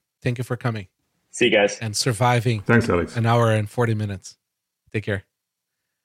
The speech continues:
Speaker 1: All right. Uh, the Bitcoin E T F race. Also not interested in talking about it. Just gonna say that MicroStrategy is kind of already the E T F anyway. So I don't think BlackRock would waste their time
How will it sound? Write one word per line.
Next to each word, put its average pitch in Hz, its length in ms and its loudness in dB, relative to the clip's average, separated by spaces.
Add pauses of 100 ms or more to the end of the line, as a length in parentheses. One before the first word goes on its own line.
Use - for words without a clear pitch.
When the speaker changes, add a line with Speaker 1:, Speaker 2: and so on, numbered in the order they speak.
(140)
Speaker 1:
All 143 80 2
right. 151 260 4 (100)
Uh, 123 640 0
the 117 120 -4
Bitcoin 143 260 0
E 139 100 2
T 143 160 0
F 131 200 0
race. 165 680 0 (300)
Also 117 360 -2
not 113 220 0
interested 113 380 -4
in 107 80 -6
talking 135 320 0
about 127 240 4
it. 131 240 -2
Just 107 200 -6
gonna 107 160 -2
say 123 300 0
that 107 300 -2
MicroStrategy 117 640 0
is 107 120 -6
kind 117 200 -2
of 107 160 -8 (100)
already 110 280 0
the 104 120 -4
E 104 100 -2
T 117 200 -2
F 127 200 -2
anyway. 127 360 -2
So 98 420 -10 (540)
I 180 120 2
don't 294 160 2
think 254 220 0
BlackRock 226 420 2
would 202 120 0
waste 190 240 2
their 170 100 2
time 104 380 -4